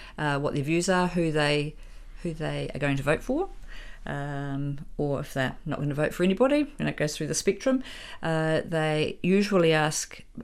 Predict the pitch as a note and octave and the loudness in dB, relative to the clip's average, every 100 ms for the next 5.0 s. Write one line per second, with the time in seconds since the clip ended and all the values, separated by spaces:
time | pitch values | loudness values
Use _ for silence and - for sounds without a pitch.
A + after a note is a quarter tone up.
0 | - D#2 D#2 - D3 D#3 D3+ D3 D3 C#3+ | -6 -4 -4 -2 0 0 0 2 2 0
1 | - D3+ D#3+ D#3 - D3+ D#3+ F#3+ - C#4+ | -4 -2 0 0 0 0 2 0 0 -4
2 | - - - - E3+ E3 D#3+ - F#3+ G3+ | -4 -12 -16 -8 -2 -2 0 2 4 4
3 | G#3 - F3 D#3+ D#3+ D#3 D#3+ - D#3 D3 | 2 0 -2 0 0 0 -2 -4 -2 -2
4 | D3 - D3+ D3 C#3+ C#3+ - D3+ - - | -2 -2 -4 -2 -4 -4 -4 -4 -6 -16